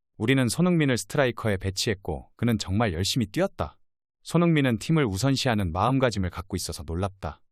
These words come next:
손흥민은 언제나 팀을 우선적으로 생각하며 그는 공격을 마무리할 자질을 보유했다며 기뻐했습니다. 그도 그럴 것이 손흥민 선수는 아직 여섯 경기밖에 하지 않았지만 벌써 다섯 골을 넣었습니다.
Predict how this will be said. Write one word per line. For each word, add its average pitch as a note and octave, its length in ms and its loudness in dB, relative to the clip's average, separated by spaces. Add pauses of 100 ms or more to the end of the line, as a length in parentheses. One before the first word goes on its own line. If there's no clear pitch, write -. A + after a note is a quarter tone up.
(340)
손흥민은 D#3 560 2
언제나 A#2+ 420 2
팀을 D3+ 320 0
우선적으로 A2 560 0
생각하며 F#2+ 640 -4 (600)
그는 B2 220 2
공격을 C#3 420 2
마무리할 A#2+ 500 2
자질을 G#2+ 380 -2
보유했다며 F#2+ 600 -2
기뻐했습니다. - 800 -4 (460)
그도 B2 240 2
그럴 C3 220 2
것이 A2+ 260 0
손흥민 E3+ 420 0
선수는 A#2 440 -2
아직 G#2 260 -2
여섯 F#2+ 240 -4
경기밖에 G#2+ 500 -2
하지 F2+ 180 -8
않았지만 F2+ 540 -4
벌써 F#2+ 360 -4
다섯 - 280 -6
골을 A2+ 200 0
넣었습니다. E2+ 600 -8